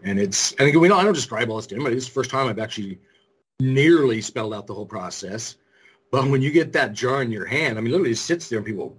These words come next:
they just reach out and grab it. Just like shungite, same thing.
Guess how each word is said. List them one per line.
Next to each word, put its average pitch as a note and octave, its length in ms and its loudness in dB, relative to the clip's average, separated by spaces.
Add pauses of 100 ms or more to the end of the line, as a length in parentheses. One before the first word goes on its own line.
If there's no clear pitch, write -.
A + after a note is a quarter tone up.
they B2+ 120 -12
just A2 120 -12
reach C3 200 -4
out C3+ 100 -2
and G#2 100 -10
grab A#2+ 260 0
it. - 120 -12 (400)
Just - 140 -8
like D3+ 100 0
shungite, A#2+ 560 -4
same A2+ 240 -6
thing. G#2 240 -10